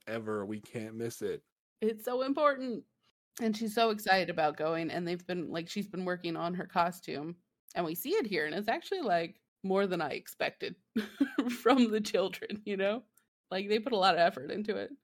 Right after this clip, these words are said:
Speaker 1: Yeah, I think Kamala said she learns how to s-, she learned how to sew.
Speaker 2: Mm-hmm. And he's, like, airbrushing it, the, the jacket, like,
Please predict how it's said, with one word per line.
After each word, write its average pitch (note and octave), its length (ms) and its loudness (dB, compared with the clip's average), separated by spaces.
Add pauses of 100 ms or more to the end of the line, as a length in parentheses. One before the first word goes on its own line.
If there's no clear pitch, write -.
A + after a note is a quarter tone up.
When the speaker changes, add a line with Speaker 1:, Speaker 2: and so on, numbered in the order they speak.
Speaker 1:
Yeah, G2 560 -4
I A#2+ 60 -4
think F3+ 160 6
Kamala A#2+ 380 2
said A2+ 160 -2
she A2 140 -8
learns G2+ 280 -6
how G2+ 80 -6
to G2+ 80 -8
s-, - 200 -16
she - 160 -6
learned B2+ 180 0
how A2+ 60 0
to E2+ 100 -12
sew. D3+ 560 -2 (540)
Speaker 2:
Mm-hmm. G3+ 380 0 (320)
And G#3+ 160 0
he's, D4 240 0
like, G#4 160 -2 (280)
airbrushing F#3+ 760 2
it, D#3+ 360 -6
the, E3 240 -4
the - 80 -4
jacket, F3+ 640 0 (340)
like, E3+ 240 0